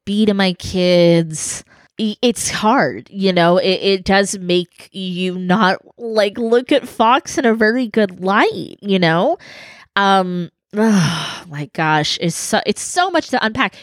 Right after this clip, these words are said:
This book is a lot to unpack <laughs> in every single way. And, um, you had mentioned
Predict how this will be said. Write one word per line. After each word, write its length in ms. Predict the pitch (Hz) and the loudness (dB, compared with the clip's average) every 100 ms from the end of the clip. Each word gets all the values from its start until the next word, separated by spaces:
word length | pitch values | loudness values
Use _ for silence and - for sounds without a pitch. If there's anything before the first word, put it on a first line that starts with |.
| _ - | _ 0
This 240 | 285 - 202 _ _ - | 0 -2 -16 _ _ -2
book 260 | 254 277 - | 0 0 -4
is 100 | 208 | -2
a 80 | 190 | -2
lot 380 | 190 262 269 - | 0 2 2 0
to 160 | 240 220 | -2 0
unpack 680 | 202 - 330 349 262 - - - | 0 -2 0 0 -2 -6 -18 -20
<laughs> 200 | - 349 - | -18 -6 -2
in 180 | 240 - | -2 -2
every 340 | 240 277 262 | 0 0 -2
single 420 | 247 247 233 208 196 | -6 -6 -4 -4 0
way. 360 | 196 180 165 - - - - | 2 2 0 -6 -20 -14 -2
And, 300 | 202 196 185 | 2 2 2
um, 300 | 185 180 175 - | 0 0 -4 -12
you 380 | 180 175 233 302 | -14 -4 -2 -2
had 360 | - 233 185 | 0 0 -2
mentioned 920 | 175 160 156 156 - - - - - | -4 -4 -2 -4 -6 -8 -14 -20 -20